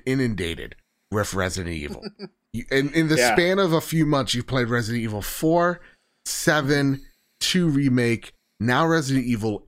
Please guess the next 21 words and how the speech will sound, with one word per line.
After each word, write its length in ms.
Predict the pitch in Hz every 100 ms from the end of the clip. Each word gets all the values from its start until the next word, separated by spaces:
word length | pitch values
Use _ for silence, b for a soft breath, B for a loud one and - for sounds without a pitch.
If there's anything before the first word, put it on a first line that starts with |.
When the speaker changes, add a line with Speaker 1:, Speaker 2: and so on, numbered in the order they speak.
| -
Speaker 1:
eight. 300 | 101 101 - _ _ _ _
You 180 | 156 202 143
are 200 | 175 214
the 100 | 151
Speaker 2:
Yeah. 60 |
Speaker 1:
newcomer, 440 | 160 208 - 123 110
but 160 | 131
again, 440 | 139 117 202 233 151
you've 260 | 127 -
played 260 | - 311 247
a 140 | 131 - -
lot 240 | - 392 311
of 200 | 165 127
them 300 | 113 104 110 _ _ -
in 80 | 147
a 40 |
Speaker 2:
Yeah. 60 | 147
Speaker 1:
short 300 | - 185 190
Speaker 2:
Still 300 | - 208 240
working 200 | 233
Speaker 1:
span. 40 | 285